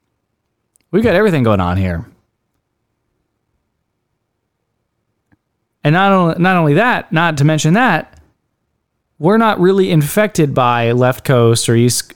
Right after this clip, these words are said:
or East Coast Catholics. So when the pandemic so-called happened,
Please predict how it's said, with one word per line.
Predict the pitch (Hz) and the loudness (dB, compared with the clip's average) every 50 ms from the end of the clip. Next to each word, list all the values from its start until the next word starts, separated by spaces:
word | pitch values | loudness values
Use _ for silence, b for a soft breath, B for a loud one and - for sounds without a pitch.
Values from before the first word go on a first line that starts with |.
| - | -4
or | - 123 117 113 113 110 - - | -2 0 0 2 0 0 -2 -2
East | - 143 127 - | -2 -2 -2 -2
Coast | - 139 120 110 - - | -2 0 0 -2 -2 -2
Catholics. | 135 117 104 - 95 92 95 - - - - - _ _ _ _ _ _ _ _ _ _ _ _ _ _ _ _ _ _ _ _ _ _ _ _ _ _ _ _ _ _ _ _ _ _ _ _ _ _ _ _ _ _ _ _ _ _ _ _ _ _ _ _ _ _ _ _ _ _ _ _ _ _ _ _ _ _ _ _ _ _ _ _ _ _ _ _ _ _ _ _ _ _ _ | -4 -4 -4 -6 -8 -12 -12 -12 -14 -14 -14 -18 _ _ _ _ _ _ _ _ _ _ _ _ _ _ _ _ _ _ _ _ _ _ _ _ _ _ _ _ _ _ _ _ _ _ _ _ _ _ _ _ _ _ _ _ _ _ _ _ _ _ _ _ _ _ _ _ _ _ _ _ _ _ _ _ _ _ _ _ _ _ _ _ _ _ _ _ _ _ _ _ _ _ _
So | - - 160 147 | -6 -4 -2 0
when | 139 143 147 | 0 0 0
the | 147 139 131 120 | 0 0 0 0
pandemic | - 151 143 131 127 131 139 143 139 131 117 - - | -2 -2 -2 -2 0 0 0 0 0 0 -2 -4 -6
so-called | - - 143 131 - 123 113 110 104 | -4 -2 -2 -2 0 0 -2 -2 -2
happened, | 101 110 107 101 104 107 107 110 113 | -2 -2 -2 -2 -2 0 0 0 -2